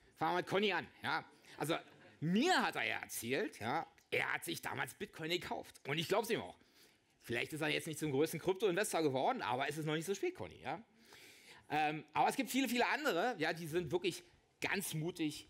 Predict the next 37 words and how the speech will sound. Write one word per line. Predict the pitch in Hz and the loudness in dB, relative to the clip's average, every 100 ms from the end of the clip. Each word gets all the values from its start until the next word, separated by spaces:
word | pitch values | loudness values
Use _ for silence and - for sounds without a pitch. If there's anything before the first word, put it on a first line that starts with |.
| _ | _
ganz | - 190 220 | -4 -2 -2
entschlossen, | 190 160 - 143 156 165 156 - - _ - | -2 -2 0 0 0 -4 -6 -10 -20 _ -2
sind | 151 160 | 2 2
die, | 156 147 | 2 2
äh, | 131 131 | 4 2
reingegangen | 131 127 185 185 147 135 156 127 | 2 0 0 2 2 0 -2 -2
und | 147 143 - _ _ _ _ _ _ _ _ - | -2 -2 -6 _ _ _ _ _ _ _ _ -6
also | 143 135 | -4 -2
auf | 131 - | -2 0
den | 160 | 0
einen | 139 170 | 2 0
oder | |
anderen | 160 170 | 0 0
bin | 170 | 0
ich | 165 | -2
echt | 180 | 0
neidisch, | 190 185 107 | 0 0 -2
ja, | 120 120 | 0 0
dass | 135 | 0
ich | 147 | 0
gesagt | 151 151 151 | 0 0 0
habe, | 143 | -2
„Mann, | 127 131 143 | -2 -4 -4
ich | 143 | -6
hab's | 127 | -4
auch | 175 214 | -2 0
gesehen, | 220 147 143 127 | 0 0 0 -2
ich | |
hab's | 131 185 | -2 0
auch | 214 254 | 2 4
gewusst, | 196 143 139 | 2 0 0
warum | 147 147 | 0 0
habe | 180 | 0
ich | |
nicht | 185 165 156 | -2 -6 -6
entschlossener | 160 - 190 247 269 196 | -6 -4 -4 -4 0 2
gehandelt?“ | 135 104 104 87 - | 2 2 -2 -8 -12